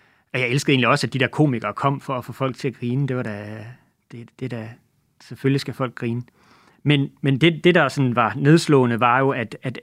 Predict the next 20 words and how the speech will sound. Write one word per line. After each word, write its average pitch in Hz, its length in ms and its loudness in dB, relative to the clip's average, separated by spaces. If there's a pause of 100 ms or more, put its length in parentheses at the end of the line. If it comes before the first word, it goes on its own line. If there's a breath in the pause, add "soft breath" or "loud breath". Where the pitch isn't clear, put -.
(120)
at 127 220 -10
der 135 60 0
var 120 100 2
så 123 120 0
mange, 127 300 4
der 143 140 2
ligesom, 131 440 2
øh, 110 380 -2 (1040 soft breath)
frygtede 160 420 0
faktisk, 131 260 0
at 127 80 -4
det - 80 -6
kunne 120 100 -8
ske 156 200 2
igen. 139 340 -2 (200)
Altså, 139 220 -8
det 123 120 -4
er 123 40 2
ikke 135 140 -4
forbi 190 560 0